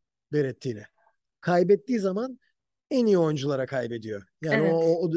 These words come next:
Speaker 1: ya çok formda o, ya ilk ondan ya ilk beşten ya da üç büyüklerden birine kaybediyor Berrettini devamlı.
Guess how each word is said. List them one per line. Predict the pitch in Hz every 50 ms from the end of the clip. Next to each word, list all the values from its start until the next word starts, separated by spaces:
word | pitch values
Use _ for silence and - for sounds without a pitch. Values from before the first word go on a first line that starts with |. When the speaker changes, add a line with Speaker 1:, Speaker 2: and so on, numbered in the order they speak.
| 170 156
Speaker 1:
ya | 151 170 165 147 196 202
çok | 190 - 196 202 - -
formda | - 208 202 202 208 196 208
o, | 208 196
ya | 180 185 185
ilk | 185 196 180 185 -
ondan | 185 190 196 190 196 196 196 175
ya | 175 180
ilk | 185 185 175 175
beşten | 185 180 180 190 190
ya | 185 180 180 175
da | 208 208 185 - -
üç | 208 185 - -
büyüklerden | 180 180 170 170 180 160 156 151 202 208 185 175
birine | 175 170 175 180
kaybediyor | 170 170 147 135 131 127 123 113 117 113 107 107 123
Berrettini | 147 139 131 127 - - 123 120
devamlı. | 123 120 120 117 117 117 107